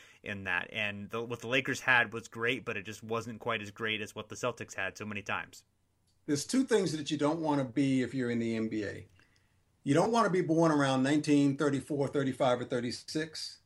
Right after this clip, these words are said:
Speaker 2: and you don't wanna be born around nineteen sixty-three or sixty-four.
Speaker 1: Yeah.
Speaker 2: If you want a championship.
Speaker 1: <laughs>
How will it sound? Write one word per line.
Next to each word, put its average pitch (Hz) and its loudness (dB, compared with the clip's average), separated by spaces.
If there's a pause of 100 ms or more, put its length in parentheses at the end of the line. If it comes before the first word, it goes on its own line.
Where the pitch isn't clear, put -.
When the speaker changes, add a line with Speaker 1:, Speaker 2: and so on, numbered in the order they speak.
Speaker 2:
and 139 2
you 147 8
don't 165 8
wanna 156 4
be 147 4
born 135 2
around 127 0
nineteen 120 -2
sixty-three 110 -8
or - -12
sixty-four. 104 -12 (160)
Speaker 1:
Yeah. 92 -12 (520)
Speaker 2:
If 185 4
you 202 2
want 160 6
a 165 2
championship. - -8 (240)
Speaker 1:
<laughs> 156 -6